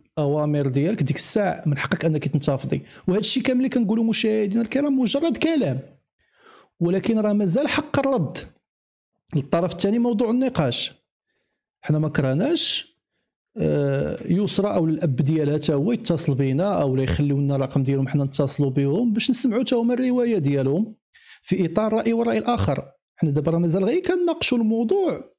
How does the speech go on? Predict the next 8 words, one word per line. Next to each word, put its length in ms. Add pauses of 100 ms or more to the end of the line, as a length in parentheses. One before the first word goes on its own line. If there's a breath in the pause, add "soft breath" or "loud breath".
ماشي 380 (840)
كموضوع 560
شخصي، 720 (540)
لا، 260
كنناقشوا 500
الموضوع 360
كموضوع 500
عام 560